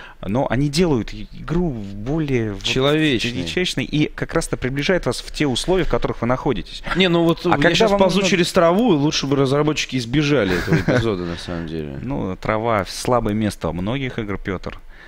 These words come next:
Speaker 2: И у
Speaker 1: Вот.
Speaker 2: людей у некоторых тоже.
Speaker 1: Да. <laughs>
Speaker 2: Так. Так. Ладно.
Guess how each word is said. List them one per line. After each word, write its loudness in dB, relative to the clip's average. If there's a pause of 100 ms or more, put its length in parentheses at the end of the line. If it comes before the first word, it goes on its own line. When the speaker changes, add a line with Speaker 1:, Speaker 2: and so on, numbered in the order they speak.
(320)
Speaker 2:
И 0
у 2
Speaker 1:
Вот. 2
Speaker 2:
людей 2
у 0
некоторых -4
тоже. -4
Speaker 1:
Да. -2 (540)
<laughs> 0 (2000)
Speaker 2:
Так. -4 (2500)
Так. -10 (1800)
Ладно. -10